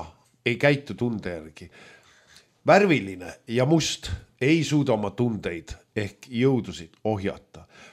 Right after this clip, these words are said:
Valge inimene peab oma emotsioone ohjama ehk jõudu. Ja läbi selle ohjamise ta saab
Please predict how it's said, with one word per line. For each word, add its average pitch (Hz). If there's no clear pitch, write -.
Valge 123
inimene 87
peab 117
oma 120
emotsioone 95
ohjama -
ehk 151
jõudu. 123
Ja 120
läbi 165
selle 170
ohjamise 135
ta 92
saab 151